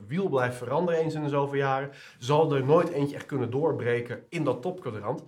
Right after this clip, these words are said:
Want dat duurt gewoon ontzettend lang. Dat heeft heel veel herhalingen nodig.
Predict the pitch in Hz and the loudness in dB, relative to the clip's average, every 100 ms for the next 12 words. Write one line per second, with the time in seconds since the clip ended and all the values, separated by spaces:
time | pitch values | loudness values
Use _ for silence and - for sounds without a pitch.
0 | - - 254 254 - 233 269 - 196 - | -18 -8 -8 -8 -12 -12 -12 -8 -6 -6
1 | 185 214 180 127 208 170 - - _ 147 | -6 -4 -4 -4 -4 -6 -8 -18 _ -8
2 | 170 185 254 165 131 135 170 202 143 107 | -4 -2 0 2 2 4 2 2 0 -2
3 | 95 - - | -6 -12 -20